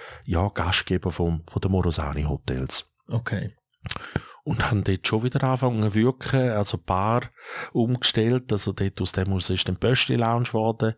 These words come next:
Speaker 2: Mhm.
Speaker 1: weil die Fähigkeit hast du einfach, wenn du noch einmal gehst, ein Restaurant, eine Bar siehst oder ein Restaurant, dann siehst du so, oh, das würde ich anders machen.
Speaker 2: Ja.
Speaker 1: Wieso ist jetzt die Kasse dort oder warum, <laughs> äh, ist die, äh, Kaffeemaschine
Speaker 2: Mhm.
Speaker 1: dort? Die steht ja am dümmsten an. Einfach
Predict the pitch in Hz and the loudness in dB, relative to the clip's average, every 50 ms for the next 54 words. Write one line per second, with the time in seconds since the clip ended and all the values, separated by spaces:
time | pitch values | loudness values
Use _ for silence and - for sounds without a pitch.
0 | - - 117 104 107 107 107 107 107 107 98 - - - - - - - 113 117 | -2 -2 0 0 2 2 2 2 2 2 0 -4 -8 -18 -14 -6 0 0 2 2
1 | 117 - - - 113 113 - - - 131 - - - 123 120 117 110 104 107 - | 0 0 0 0 0 0 2 0 0 0 0 0 0 2 2 2 2 0 0 -2
2 | - 107 101 - 113 107 104 104 104 104 101 98 - - - 113 117 127 123 110 | -2 -2 0 0 0 2 2 2 2 2 2 0 -2 0 2 4 4 4 4 2
3 | 98 - - - - - - - - - - 98 90 - 107 110 120 - - - | 2 -2 -6 -12 -14 -16 -16 -14 -8 -4 -2 0 2 2 2 2 2 2 0 0
4 | 120 120 92 92 98 92 - 101 98 110 123 139 - - - 117 107 - 104 95 | 0 0 2 0 0 0 0 0 2 2 0 0 -2 -2 -2 0 0 0 0 0
5 | - 98 110 110 117 - - - 113 104 95 87 - - 101 - - - 113 117 | 0 0 0 0 0 -2 -2 0 0 0 0 0 -2 -4 -4 -2 0 0 2 2
6 | 113 - - 113 107 107 - 123 107 92 90 - - 92 90 101 107 101 101 92 | 2 2 0 0 0 0 0 0 -2 -2 -2 -4 -4 -2 2 2 2 4 4 2
7 | 85 90 98 104 - - - 110 90 80 - 117 73 76 - - - - - - | 2 2 0 0 -2 -2 0 0 0 0 0 0 0 0 -2 -6 -12 -14 -14 -14
8 | - - - 95 82 95 104 113 - 123 110 - - 120 - - - 117 113 - | -10 -4 -2 0 2 2 2 2 2 0 -2 0 -2 -2 -2 0 0 0 0 0
9 | - - 107 - 113 113 - - 113 101 104 98 104 101 98 107 107 107 113 107 | -2 -2 0 0 0 0 0 -2 0 0 2 2 2 2 4 2 2 0 0 -4
10 | - - - - - - 120 110 101 107 113 110 101 - - 107 98 95 - - | -4 -6 -8 -8 -4 -2 0 2 4 4 4 2 2 2 2 2 2 2 2 2
11 | 110 104 98 104 101 95 95 95 87 92 92 85 85 90 - - 73 76 - - | 2 2 2 2 2 2 2 2 2 2 2 2 0 0 -2 -2 -2 -4 0 0
12 | 117 117 - 139 123 113 107 - - 117 113 117 113 110 101 87 87 - - 78 | 0 0 2 2 2 2 2 2 2 4 4 4 4 4 4 2 0 -2 -2 -2
13 | - - 85 82 78 - 80 78 78 - 98 104 123 123 - - 117 104 98 98 | 0 0 0 0 0 0 -2 -4 -2 0 0 0 0 0 -2 0 0 2 2 2
14 | 78 92 123 - - 127 | 2 2 2 2 0 -4